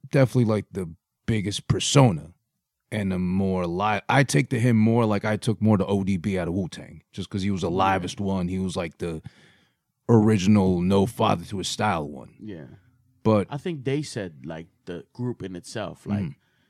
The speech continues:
Speaker 2: J-Rock, Kendrick, Schoolboy, they, they would say that Schoolboy Q was
Speaker 1: Mm.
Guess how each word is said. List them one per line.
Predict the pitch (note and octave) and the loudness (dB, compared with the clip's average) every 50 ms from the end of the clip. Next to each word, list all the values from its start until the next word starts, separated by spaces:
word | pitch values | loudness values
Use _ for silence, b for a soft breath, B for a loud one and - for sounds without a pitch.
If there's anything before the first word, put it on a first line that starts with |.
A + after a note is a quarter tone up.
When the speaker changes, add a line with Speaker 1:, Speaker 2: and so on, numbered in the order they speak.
| _ _ | _ _
Speaker 2:
J-Rock, | - A#2 A2 G#2+ G2+ G2+ G2+ G2+ G2+ G2 - | -12 -10 -8 -6 -6 -6 -6 -6 -6 -8 -10
Kendrick, | - B2 A2+ G#2 G2+ F#2+ G2 G2 G2 F#2+ - - | -12 -12 -10 -10 -10 -10 -10 -8 -10 -10 -12 -16
Schoolboy, | - - - G#2 G2+ F#2 F#2+ F#2 F#2 F2 E2+ F2 E2+ D#2+ F#2 | -18 -14 -12 -10 -10 -8 -8 -8 -8 -8 -10 -10 -12 -14 -10
they, | F#2 B2 B2 A#2+ F#2+ | -8 -6 -6 -6 -8
they | - G#2 G#2 B2+ C3 C3+ C3+ C3+ | -10 -10 -6 -4 -2 -2 -2 -2
would | A#2+ A2+ A2+ G#2 | -2 -4 -6 -6
say | - - A#2+ G#2+ G2+ G2 | -8 -8 -6 -6 -6 -6
that | F2+ F#2 F2 - - | -8 -8 -10 -10 -14
Schoolboy | - - - A2+ G2 F2+ F#2+ F2 E2+ | -14 -10 -10 -10 -8 -6 -8 -8 -8
Q | - - - A2 G2+ F#2+ F2 | -10 -12 -12 -10 -10 -10 -10
was | E2+ F2 F2 E2 D#2+ A#2+ | -10 -10 -10 -6 -2 -2
Speaker 1:
Mm. | A#2 F#2+ E2+ D#2 D2 D2+ | 0 0 0 -4 -6 -10